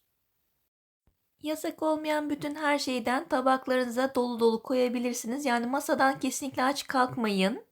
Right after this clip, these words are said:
Burada ben sizlere sağlıklı yemek tarifleri veriyorum. Doyana kadar yiyoruz. Leptin yaptığımız için kilo veriyoruz. Bu arada bu yemeğin görüntüsü çok iştah açıcı görünmüyor olabilir ama gerçekten lezzetinin garantisini veririm. Deneyebilirsiniz.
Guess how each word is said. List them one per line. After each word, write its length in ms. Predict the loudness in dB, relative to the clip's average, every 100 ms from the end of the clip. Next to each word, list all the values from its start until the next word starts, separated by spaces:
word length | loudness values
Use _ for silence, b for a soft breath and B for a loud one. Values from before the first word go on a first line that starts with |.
| _ _ _ _ _ _ _ _ _ _
Burada 420 | -6 -2 0 0 2
ben 160 | 2
sizlere 420 | 0 -2 2 2
sağlıklı 500 | 2 4 4 4 2
yemek 380 | 2 2 2 0
tarifleri 500 | 0 2 2 2 4
veriyorum. 440 | 4 4 4 2 4
Doyana 340 | 6 6 2
kadar 320 | 2 4 4
yiyoruz. 440 | 2 0 0 0 0
Leptin 300 | 0 -2 -4
yaptığımız 640 | 0 -2 0 0 2 0
için 280 | -2 -6 -4
kilo 320 | 0 2 4
veriyoruz. 760 | 4 6 4 4 2 0 -8 -18 _ _ _ _ _ _ _ _ _ -6
Bu 160 | 0
arada 340 | 0 0 -2 -2
bu 80 |
yemeğin 420 | -2 -2 -4 -6 -2
görüntüsü 480 | 0 0 -2 -8
çok 240 | -4 -4 -2
iştah 320 | -6 0 2
açıcı 300 | 2 0 -2
görünmüyor 540 | 2 2 2 0 4
olabilir 400 | 6 6 4 2
ama 180 | 2 2
gerçekten 720 | 2 2 2 0 0 0 0
lezzetinin 500 | 0 0 0 -2 -2
garantisini 640 | 2 4 4 2 -2 -2 4
veririm. 380 | 4 4 0 0
Deneyebilirsiniz. 1200 | 0 2 2 4 2 2 -2 -2 -2 -4 -6 -12